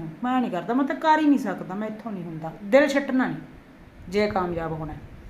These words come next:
ਕੋਈ ਵੀ ਮਰਜ਼ੀ ਜ਼ਿੰਦਗੀ 'ਚ ਕੰਮ ਨੂੰ ਹੱਥ ਪਾ ਲਓ ਜੇ ਤੁਸੀਂ ਕਾਮਯਾਬੀ ਚਾਹੁੰਦੇ ਹੋ, ਚਾਹੇ ਤੁਹਾਡੀ ਬਿਮਾਰੀ ਹੈ, ਚਾਹੇ ਕੋਈ ਜ਼ਿੰਦਗੀ ਦੇ ਰਿਲੇਟਿਡ ਕੁਛ ਵੀ, ਆਪਣੀ ਜਿਹੜੀ ਸੋਚ ਹੈ ਉਹਨੂੰ, ਉਹਨੂੰ ਡਿੱਗਣ ਨਾ ਦਿਓ। ਜਿੰਨੇ ਮਰਜ਼ੀ ਨੁਕਸਾਨੇ ਹੋਈ ਜਾਣ,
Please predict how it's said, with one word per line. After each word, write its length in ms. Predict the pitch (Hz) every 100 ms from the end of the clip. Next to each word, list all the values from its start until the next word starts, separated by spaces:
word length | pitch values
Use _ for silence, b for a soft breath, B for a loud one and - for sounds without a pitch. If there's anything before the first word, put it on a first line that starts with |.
| - - - -
ਕੋਈ 200 | 233 262
ਵੀ 100 | 302
ਮਰਜ਼ੀ 360 | 262 214 185
ਜ਼ਿੰਦਗੀ 340 | 214 214 208 214
'ਚ 100 | 214
ਕੰਮ 240 | 220 214
ਨੂੰ 120 | 208
ਹੱਥ 140 | 233 240
ਪਾ 160 | 202
ਲਓ 140 | 180 190
ਜੇ 120 | 202
ਤੁਸੀਂ 220 | 202 196
ਕਾਮਯਾਬੀ 540 | 196 196 190 180 180 180 -
ਚਾਹੁੰਦੇ 260 | 196 240
ਹੋ, 100 | 226 - B B B 214
ਚਾਹੇ 200 | 214 220
ਤੁਹਾਡੀ 220 | 233 220
ਬਿਮਾਰੀ 520 | 214 208 185 180 180
ਹੈ, 120 | 170 -
ਚਾਹੇ 220 | 202 208
ਕੋਈ 140 | 214
ਜ਼ਿੰਦਗੀ 360 | 208 202 185 190
ਦੇ 180 | 190 185
ਰਿਲੇਟਿਡ 320 | 190 190 220
ਕੁਛ 340 | 214 233 -
ਵੀ, 160 | 208 254
ਆਪਣੀ 360 | 208 - 214 214 - -
ਜਿਹੜੀ 180 | 208 277
ਸੋਚ 380 | - 190 190 190
ਹੈ 180 | 190 - -
ਉਹਨੂੰ, 160 | 247 -
ਉਹਨੂੰ 160 | 285 294 - - - -
ਡਿੱਗਣ 340 | 240 233 277
ਨਾ 100 | 226
ਦਿਓ। 200 | 156 147 143 - - - - - - - - - 180
ਜਿੰਨੇ 240 | 208 240
ਮਰਜ਼ੀ 280 | 247 240 247
ਨੁਕਸਾਨੇ 460 | 240 - 226 226
ਹੋਈ 380 | 220 196 175 196
ਜਾਣ, 300 | 202 226 262